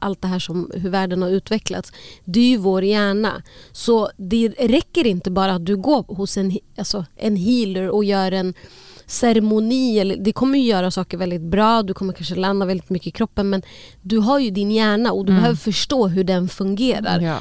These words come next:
Speaker 1: För att du lever i en värld idag som är uppbyggd på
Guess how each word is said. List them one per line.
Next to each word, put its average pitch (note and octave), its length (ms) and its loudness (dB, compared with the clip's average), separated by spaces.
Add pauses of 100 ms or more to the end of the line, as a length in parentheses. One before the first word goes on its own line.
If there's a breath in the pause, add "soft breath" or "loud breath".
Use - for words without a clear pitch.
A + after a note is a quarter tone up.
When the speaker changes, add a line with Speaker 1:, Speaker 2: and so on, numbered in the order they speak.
(100)
Speaker 1:
För A3+ 160 0
att G#3 200 0
du A#3 120 2
lever G3 500 2
i G3 160 -2
en F#3 200 -2
värld A3 380 0
idag F#3+ 520 -2 (280 soft breath)
som G#3+ 340 2
är B3 320 0
uppbyggd G3 600 -2 (120)
på F#3 300 0